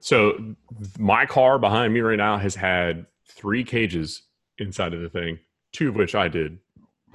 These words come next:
The one that's in there right now is the one that I did. The first one was,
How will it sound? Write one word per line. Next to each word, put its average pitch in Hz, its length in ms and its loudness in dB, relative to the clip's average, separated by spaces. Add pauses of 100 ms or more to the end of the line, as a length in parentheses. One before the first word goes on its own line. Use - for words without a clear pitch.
(400)
The 127 80 -2
one 113 200 4
that's 104 140 0
in 113 60 0
there 101 80 2
right 101 160 2
now 95 160 2
is 85 100 -4
the 92 60 -4
one 87 140 -4
that 85 100 -4
I 82 100 -2
did. 82 240 -6
The 87 80 -12
first 107 320 -2
one 92 220 -4
was, 82 340 -8